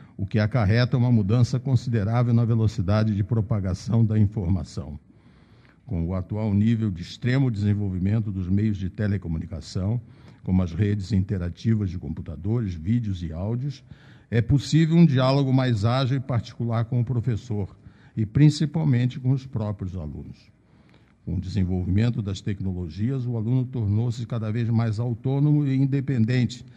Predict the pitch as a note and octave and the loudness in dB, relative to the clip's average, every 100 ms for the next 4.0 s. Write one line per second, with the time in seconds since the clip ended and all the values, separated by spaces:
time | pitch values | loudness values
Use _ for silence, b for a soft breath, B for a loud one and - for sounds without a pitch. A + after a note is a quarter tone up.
0 | B B - - B2+ B2 C3+ A#2 A#2 A2+ | B B -20 0 2 2 0 -4 -2 2
1 | B2+ C#3 B2+ C3 A#2+ B2+ B2+ C3 B2 G2 | 4 4 2 -2 -2 -4 -4 -4 -4 -2
2 | A#2 G#2 B2 - G#2+ G2 F#2 A2 - A#2+ | -4 -4 -8 -6 -4 -2 -2 -6 -2 0
3 | C3 B2+ C3+ C3 B B - B2 B2+ C3 | 0 0 -6 -8 B B -8 -4 -4 -4